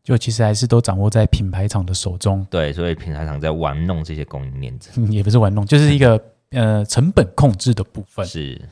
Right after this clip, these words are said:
Speaker 1: 当你们大家都过去，都已经听话过去之后，那到最后要给谁单，还是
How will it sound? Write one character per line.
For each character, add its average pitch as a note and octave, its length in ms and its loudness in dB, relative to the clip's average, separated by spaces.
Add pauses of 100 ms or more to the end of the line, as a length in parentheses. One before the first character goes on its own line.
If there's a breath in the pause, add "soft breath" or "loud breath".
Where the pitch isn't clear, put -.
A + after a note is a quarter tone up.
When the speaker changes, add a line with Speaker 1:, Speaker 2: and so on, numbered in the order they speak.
(200)
Speaker 1:
当 E3 180 2
你 C3+ 60 6
们 A#2 160 4
大 C#3+ 160 4
家 C3 160 6
都 C3 100 8
过 B2+ 200 4
去， B2 160 -2
都 A#2+ 140 2
已 A2+ 40 2
经 A#2+ 160 2
听 A2+ 160 -4
话 A#2+ 120 4
过 A2 160 -2
去 G#2 140 -2
之 G2 160 -4
后， G2+ 180 0
那 A#2 240 2 (160)
到 C3 140 0
最 A#2+ 160 0
后 B2 140 4
要 B2 80 2
给 G2+ 140 -2
谁 F#2 180 -6
单， G2+ 280 -2
还 G2 200 -2
是 G#2 280 2